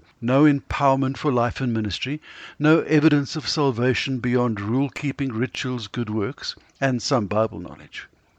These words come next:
Now, that sounds harsh, and I really didn't and still don't mean it as either a criticism or as a judgment, but simply as my observation of a real condition.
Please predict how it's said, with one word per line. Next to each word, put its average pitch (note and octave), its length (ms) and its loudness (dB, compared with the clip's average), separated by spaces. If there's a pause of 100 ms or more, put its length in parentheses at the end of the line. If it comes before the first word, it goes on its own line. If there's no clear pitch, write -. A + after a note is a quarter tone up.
(320)
Now, A#2 220 2 (380)
that G3+ 120 0
sounds A3+ 320 4
harsh, C3+ 320 2
and C#3+ 100 -4
I C3+ 100 0
really D3+ 440 2
didn't C3+ 420 -4
and B2 200 -2
still C#3 260 -2
don't B2+ 400 0
mean A#2+ 220 2
it A2+ 120 -4
as A2 160 -2
either A#2+ 360 2
a F#2 40 -4
criticism D#3 760 -4 (240)
or B2 220 2
as A2 100 -2
a A#2 80 -2
judgment, A2 640 -4 (1200)
but - 160 -8
simply F#3 480 -2
as A#2+ 220 -2
my C3+ 260 0
observation B2 840 -2
of A#2 120 -4
a A2+ 80 -2
real A2+ 460 0
condition. B2 580 -6